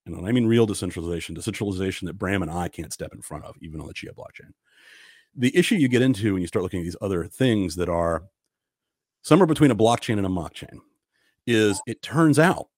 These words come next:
that somebody does have control over your funds. So, you know, a lot of people think Polygon's great. They're like, "Yay, low fees, low security. Yay, you know, it scales really easy, low security."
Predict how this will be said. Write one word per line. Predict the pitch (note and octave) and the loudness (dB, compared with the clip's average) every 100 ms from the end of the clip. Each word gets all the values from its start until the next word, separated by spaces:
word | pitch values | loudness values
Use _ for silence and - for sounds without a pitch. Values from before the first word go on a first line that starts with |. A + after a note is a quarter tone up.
| _ _ | _ _
that | A#2 G2+ | -6 0
somebody | C#3+ B2+ A#2+ | 0 2 0
does | G2+ A2+ D#3+ A#2 | 0 2 2 0
have | G2+ D#2+ | -6 -8
control | E2 E2 - | -14 -14 -14
over | - - | -16 -18
your | - | -18
funds. | - - _ _ _ _ _ | -20 -20 _ _ _ _ _
So, | - A#2+ G#2+ | 2 2 2
you | A#2+ | -2
know, | G2+ - | -6 -4
a | |
lot | G2 F#2 | -2 -2
of | A2 | -2
people | A#2+ C3 D3+ | -4 -2 -4
think | D3 A2+ - | -2 -6 -6
Polygon's | - G2 G2+ G2+ G2 | -6 -4 -4 -6 -8
great. | _ A2+ D3 D3 - | _ -6 -4 -4 -8
They're | - | -12
like, | G3+ - _ | -12 -12 _
"Yay, | D4 D4+ D4+ D4 C#4 B3 G#3+ | -8 -4 -2 -2 -2 -2 -2
low | E3+ G3 A#3 | 0 6 6
fees, | A#3+ - B3 A#3 E3 A2 - _ _ _ | 4 -2 -2 -2 -4 -6 -10 _ _ _
low | D#2+ | -16
security. | - - E2+ D#2+ B2 _ _ _ _ _ _ | -16 -14 -12 -12 -14 _ _ _ _ _ _
Yay, | - C4+ C#4+ E4 C#4 B3+ A3 F#3+ E3+ C#3+ B2 G2+ G2 | 0 2 2 2 0 2 2 4 4 2 0 -4 -6
you | C3+ | 0
know, | A#2+ | 0
it | B2 | 0
scales | - - C4+ C4+ F#3+ | -4 -2 6 6 6
really | F#3 D#3+ D3 | 4 6 4
easy, | C3 G#2+ F2 D2+ _ _ _ | 2 -2 -6 -10 _ _ _
low | - - | -18 -18
security." | - - D#2 - | -18 -18 -18 -18